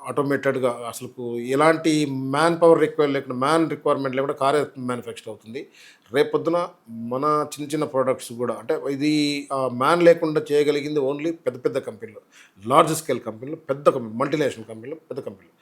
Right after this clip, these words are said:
But రేపొద్దు-, రేపు అంటే ఇంకొక నియర్ బై ఒక మూడు నాలుగు సంవత్సరాలలో మా చిన్న చిన్న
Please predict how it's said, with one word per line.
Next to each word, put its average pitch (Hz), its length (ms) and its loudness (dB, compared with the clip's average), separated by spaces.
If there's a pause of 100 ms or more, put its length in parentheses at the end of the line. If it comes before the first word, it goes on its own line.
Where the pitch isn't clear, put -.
(440)
But - 300 -4
రేపొద్దు-, 135 520 -4
రేపు 151 380 4 (260)
అంటే 156 180 4
ఇంకొక 151 360 8
నియర్ 175 240 10
బై 147 180 8 (260)
ఒక 139 140 0 (420)
మూడు 151 180 4
నాలుగు 156 160 6
సంవత్సరాలలో 151 880 4
మా 135 260 -2
చిన్న 143 240 -4
చిన్న 151 320 2